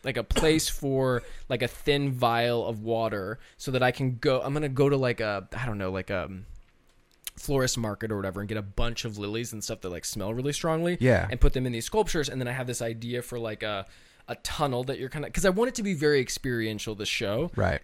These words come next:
Speaker 1: And because all the work is kind of these interactive, like, circular layers, this kind of, like, life and death, um, like, abstract geo-, geometrical shapes and nature scenes kind of stuff.
Speaker 2: Yeah.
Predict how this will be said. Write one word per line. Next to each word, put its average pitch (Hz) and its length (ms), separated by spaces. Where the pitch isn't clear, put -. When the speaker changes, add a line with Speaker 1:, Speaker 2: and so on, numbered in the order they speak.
Speaker 1:
And 127 460
because 170 540
all 135 200
the 123 100
work 127 460
is 120 140
kind 123 200
of 113 60
these 113 240
interactive, 117 760
like, 107 240
circular 120 580
layers, 113 480
this 113 160
kind 117 260
of, 104 100
like, 110 180
life 113 360
and 107 160
death, 117 540
um, 101 880
like, 107 340
abstract 117 580
geo-, 113 340
geometrical 113 580
shapes - 600
and 107 240
nature 120 340
scenes 120 380
kind 123 140
of 113 80
stuff. 135 280
Speaker 2:
Yeah. 104 320